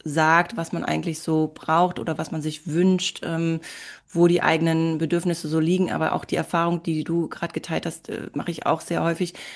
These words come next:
dass Frauen gar nicht so richtig wissen, was, was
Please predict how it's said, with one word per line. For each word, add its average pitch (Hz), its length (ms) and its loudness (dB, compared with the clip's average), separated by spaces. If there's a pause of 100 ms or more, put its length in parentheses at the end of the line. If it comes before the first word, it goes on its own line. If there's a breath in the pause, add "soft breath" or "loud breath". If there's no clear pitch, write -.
dass - 160 -6
Frauen 175 680 2
gar 165 200 2
nicht 175 160 0 (320)
so 156 140 -2
richtig 185 340 -2
wissen, 208 260 2
was, - 340 -6 (180)
was 170 200 -6